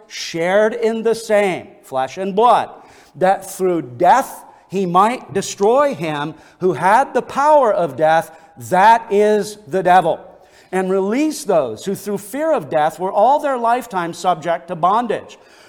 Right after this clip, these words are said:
For indeed he does not give aid to angels, but he does give aid to the seed of Abraham. Therefore, in all things, he had to be made like his brethren,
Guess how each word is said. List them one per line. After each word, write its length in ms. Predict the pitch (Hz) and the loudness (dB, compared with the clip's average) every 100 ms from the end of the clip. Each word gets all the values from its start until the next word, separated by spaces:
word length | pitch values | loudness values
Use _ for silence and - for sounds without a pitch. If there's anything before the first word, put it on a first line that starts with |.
| - | -12
For 160 | 233 | -6
indeed 260 | 247 220 294 | -4 -4 -4
he 100 | 269 | -4
does 360 | 160 208 233 208 | 2 2 2 0
not 320 | 202 190 160 | -2 -2 0
give 240 | 196 170 | -2 0
aid 260 | 165 180 165 | -2 -4 -6
to 180 | 165 143 | -6 -6
angels, 720 | 139 156 151 220 285 - - _ | -6 -8 -4 -4 -4 -10 -18 _
but 100 | 226 | -4
he 80 | 226 | -2
does 300 | 185 185 202 | 2 2 0
give 240 | 220 233 | -4 -4
aid 280 | 147 147 165 | -4 -6 -6
to 320 | 165 165 185 - _ _ | -6 -6 -6 -12 _ _
the 100 | 165 | -4
seed 240 | - 165 156 | -2 -4 -4
of 100 | 202 | -2
Abraham. 640 | 240 294 254 180 131 - _ _ _ - | -2 -2 -4 -4 -8 -10 _ _ _ -2
Therefore, 560 | 190 269 - 262 277 | 0 0 -2 0 0
in 220 | 277 269 262 | -2 -2 2
all 200 | 277 302 | 2 2
things, 440 | 262 180 117 113 | -2 -6 -8 -10
he 80 | 180 | -4
had 260 | 185 233 | -2 -2
to 80 | 247 | -4
be 140 | 233 220 | -6 -2
made 240 | 214 214 | -2 2
like 240 | 208 190 | 0 0
his 160 | 196 156 | -6 -8
brethren, 560 | 139 202 254 160 131 | -4 -2 -2 -4 -6